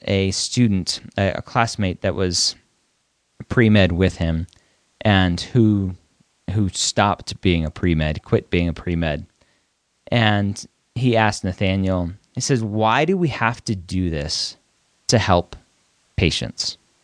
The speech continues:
And that's what I want to finish up with here, is you have to do this to help patients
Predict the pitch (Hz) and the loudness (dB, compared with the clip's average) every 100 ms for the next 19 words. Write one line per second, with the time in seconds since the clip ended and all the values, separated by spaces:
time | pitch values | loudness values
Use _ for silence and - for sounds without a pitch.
0 | _ _ _ _ _ 110 135 165 - 156 | _ _ _ _ _ 0 2 2 2 4
1 | 127 110 - 95 87 - - - - 87 | 4 2 2 0 0 -2 -6 -8 -4 -4
2 | 67 - _ _ _ _ _ _ - 117 | -4 -8 _ _ _ _ _ _ 0 2
3 | 107 - - 127 135 110 143 147 202 - | 0 -4 -8 0 0 2 0 0 0 -2
4 | 165 117 - 101 101 120 190 - - - | -2 -2 -2 2 4 4 2 0 -4 -6
5 | _ _ _ _ _ _ _ _ _ _ | _ _ _ _ _ _ _ _ _ _
6 | _ - 127 - 123 - - - 110 - | _ -2 -2 2 2 0 -10 -4 -2 2
7 | 185 233 - | 2 0 -2